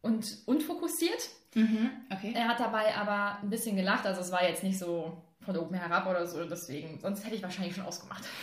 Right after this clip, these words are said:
Speaker 1: <laughs> Ich bin ein bisschen angegriffen gefühlt. Ähm, und zwar, äh, beginnt er dann damit, das auch noch so ein bisschen zu erklären, wie er jetzt überhaupt, äh, auf das Thema gekommen ist. Und zwar, diese, ähm, Millennials sind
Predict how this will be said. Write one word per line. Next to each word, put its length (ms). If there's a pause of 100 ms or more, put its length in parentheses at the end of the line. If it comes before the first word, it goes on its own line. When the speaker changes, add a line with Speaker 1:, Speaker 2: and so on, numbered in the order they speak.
(280)
Speaker 1:
<laughs> 0 (400)
Ich 100
bin 140
ein 80
bisschen 200
angegriffen 520
gefühlt. 340 (640)
Ähm, 380 (760)
und 120
zwar, 380
äh, 100
beginnt 220
er 60
dann 160
damit, 280
das 220
auch 80
noch 140
so 100
ein 80
bisschen 460
zu 140
erklären, 680
wie 60
er 160
jetzt 220
überhaupt, 640 (480)
äh, 120
auf 120
das 140
Thema 260
gekommen 420 (100)
ist. 160
Und 140
zwar, 380 (380)
diese, 600 (240)
ähm, 300
Millennials 560
sind 280